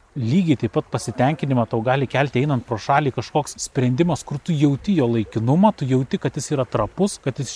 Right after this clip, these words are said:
čia pat jau rytoj bus nebereikalingas, bet jisai šią minutę a-, atsako, kažkaip s-, s-,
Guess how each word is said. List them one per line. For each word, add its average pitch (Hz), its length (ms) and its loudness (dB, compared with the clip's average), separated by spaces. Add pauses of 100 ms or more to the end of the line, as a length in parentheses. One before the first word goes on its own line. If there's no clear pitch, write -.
čia - 180 2
pat - 300 -2 (160)
jau 139 260 0
rytoj 143 400 2
bus 123 160 -4
nebereikalingas, 123 880 2
bet 131 220 0
jisai 175 260 2
šią 165 260 0
minutę 143 520 0
a-, - 260 -16
atsako, 156 640 0 (280)
kažkaip - 380 -2
s-, - 300 -6 (480)
s-, 160 80 -6